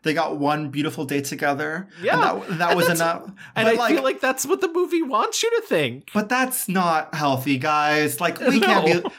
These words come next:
Speaker 1: we can't be living like this. Like, that is a cruel, <laughs> punishing thing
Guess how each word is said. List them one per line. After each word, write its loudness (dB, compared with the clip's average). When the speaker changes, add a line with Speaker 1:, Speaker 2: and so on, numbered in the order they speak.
Speaker 1:
we 0
can't -2
be 2
living 2
like -2
this. 0
Like, -2
that 0
is 0
a 0
cruel, 0
<laughs> -14
punishing 0
thing -2